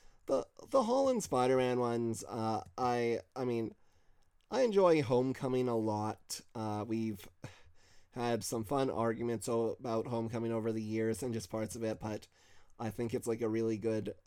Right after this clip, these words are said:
film. And then, uh, no, and then Far From Home is one that, like, you know, was, like, fun at the time, and again, we saw it in theaters together. It was, like, there, and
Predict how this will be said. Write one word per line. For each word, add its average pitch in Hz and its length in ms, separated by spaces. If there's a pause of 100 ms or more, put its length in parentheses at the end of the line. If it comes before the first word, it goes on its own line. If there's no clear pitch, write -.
film. 156 460 (180)
And 123 180
then, 123 480 (560)
uh, 117 340 (120)
no, 135 320 (280)
and 123 140
then 120 260 (420)
Far 143 300
From 135 240
Home 117 560
is 113 500 (400)
one 120 260
that, 110 300
like, 107 320 (140)
you 403 60
know, 294 200
was, 170 260
like, 143 160
fun 127 180
at 120 100
the 120 60
time, 117 400
and 113 120
again, 120 200
we 110 80
saw 113 160
it 110 40
in 110 60
theaters 113 420
together. 226 460
It 170 120
was, 131 180
like, 123 200
there, 123 440
and 120 300